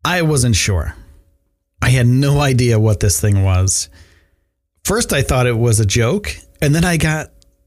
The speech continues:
super happy because it wasn't. And the reason why I got super happy is because Tesla's doing things that nobody else is doing.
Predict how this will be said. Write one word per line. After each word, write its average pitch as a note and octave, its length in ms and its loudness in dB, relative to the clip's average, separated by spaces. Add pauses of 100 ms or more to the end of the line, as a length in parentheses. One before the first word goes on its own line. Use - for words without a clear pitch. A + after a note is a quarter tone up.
(1040)
super - 420 -2
happy A2+ 460 -2
because A#2 360 -4
it B2+ 100 -4
wasn't. F3 380 -2 (1040)
And C#3 140 0
the C3 80 0
reason D3 420 0
why C3+ 160 0
I B2+ 80 0
got B2 140 -2
super - 260 -6
happy C#3+ 380 -4
is G2+ 100 0
because A2+ 420 -2 (1600)
Tesla's F3 500 -2
doing C#3+ 260 0
things C#3+ 380 0
that B2+ 120 0
nobody C3 420 0
else A#2+ 200 0
is G#2 120 0
doing. C3+ 420 0